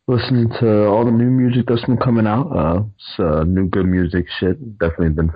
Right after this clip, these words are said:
fun. Still listening to a lot of that Pusha T. Um, a new artist spotlight. I've been listening to this chick called Blimes, B L I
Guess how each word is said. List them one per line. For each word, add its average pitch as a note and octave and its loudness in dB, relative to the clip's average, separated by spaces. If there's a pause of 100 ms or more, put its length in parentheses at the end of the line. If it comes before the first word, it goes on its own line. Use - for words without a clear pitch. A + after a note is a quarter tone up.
fun. E2+ 0
Still F2 -2
listening F2+ -2 (100)
to E2+ 0
a D2+ 2
lot D#2+ 0
of D#2+ -4
that D#2 -4
Pusha F2 -6 (100)
T. E2 -2 (1400)
Um, D2+ -8 (220)
a - -4
new F#2+ 2
artist F#2+ 0
spotlight. F2 -2
I've D#2+ -2
been D#2 -4
listening D#2+ -10
to - -20
this E2 -10
chick F2 -2
called C#2+ -2
Blimes, E2 0 (180)
B F#2 -2
L E2+ 0
I F2 -2